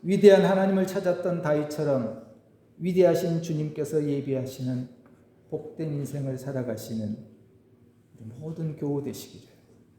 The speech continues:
주의 몸 된 교회 되시기를 주의 이름으로 축원합니다. 보배롭고 존귀하신 하나님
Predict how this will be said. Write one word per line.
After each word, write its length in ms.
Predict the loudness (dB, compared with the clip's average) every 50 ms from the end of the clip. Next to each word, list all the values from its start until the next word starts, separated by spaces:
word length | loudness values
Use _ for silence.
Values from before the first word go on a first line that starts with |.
| _ _
주의 260 | -14 -8 -4 -4 -2
몸 240 | -2 -2 -2 -2 -2
된 240 | -2 -4 -4 -4 -4
교회 240 | -4 -6 -6 -8 -10
되시기를 520 | -14 -16 -16 -16 -16 -14 -12 -12 -12 -14
주의 220 | -14 -12 -10 -8
이름으로 680 | -8 -6 -6 -6 -4 -4 -4 -4 -4 -8 -12 -16 -20 -20 -20 _ _ _ _ -12 -10 -10 -12 -14 -18 -20 -20 -20 -20
축원합니다. 720 | -20 -20 -16 -14 -14 -14 -16 -18 -20 -20 -20 -20 -20 -20 _ -20 -20 -20 _ -20 -20 -20 -20 -20 -20 -20 -20 -20 -20 -20 -20 -20 -20 -20 -20 -20 _ _ _ _ -20 -20 -20 -20 -20 -20 -20 -20 -20 -20 -20 -20 -20 -20 -20 -20 -20 _ _ _ _ _ _ -4
보배롭고 540 | -2 2 4 4 4 4 2 2 0 0 2
존귀하신 680 | 2 0 0 0 0 0 -2 -2 -2 -4 -6 -6 -6
하나님 400 | -6 -6 -6 -6 -6 -6 -6